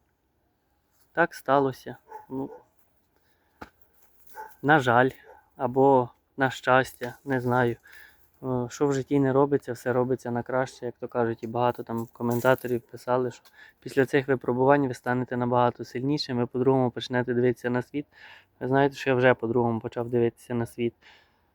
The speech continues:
Я завжди стараюся вірити людям, довіряти, відповідати взаємністю, але після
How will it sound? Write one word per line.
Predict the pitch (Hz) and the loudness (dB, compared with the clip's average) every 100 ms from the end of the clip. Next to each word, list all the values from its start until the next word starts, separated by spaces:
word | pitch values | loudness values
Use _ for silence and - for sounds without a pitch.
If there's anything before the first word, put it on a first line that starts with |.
| _ _ _ | _ _ _
Я | 135 131 | 0 2
завжди | 131 127 127 131 | 4 2 2 0
стараюся | - 127 127 123 117 - | 2 2 4 2 -2 -6
вірити | 123 143 151 - | 0 2 0 -2
людям, | 123 123 123 123 | -2 0 0 0
довіряти, | 123 123 123 131 143 131 120 - _ _ _ 139 | 0 2 4 4 2 0 -8 -10 _ _ _ -10
відповідати | 123 139 127 131 127 - 123 | -8 -6 -4 -2 -2 -2 -4
взаємністю, | 120 123 139 147 131 - 127 | -2 -2 -2 -2 -6 -8 -6
але | 123 | -4
після | 127 131 - 131 | -4 -8 -10 -10